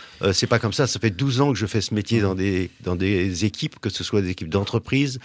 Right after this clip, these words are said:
de sport, que ce soit le vélo, le rugby, le basket, le handball, le football. Euh, et, et j'en suis arrivé à ça. Euh, bien sûr que,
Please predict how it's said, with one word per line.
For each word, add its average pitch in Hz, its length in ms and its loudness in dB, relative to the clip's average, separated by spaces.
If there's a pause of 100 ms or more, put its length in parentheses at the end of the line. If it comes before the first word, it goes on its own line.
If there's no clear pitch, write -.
(420)
de 95 100 2
sport, 143 420 4
que - 80 -12
ce - 100 -4
soit 98 120 0
le 87 100 2
vélo, 127 420 4
le 101 140 2
rugby, 107 500 -2
le 85 160 0
basket, 127 480 0
le 92 100 -2
handball, 92 380 0
le 92 180 -2
football. 120 480 0 (540)
Euh, 82 300 0
et, 110 480 4
et 107 40 6
j'en 101 220 2
suis - 220 2
arrivé 98 300 2
à 92 120 2
ça. 127 320 -2 (540)
Euh, 82 100 -4
bien 107 220 4
sûr 170 320 2
que, 101 260 2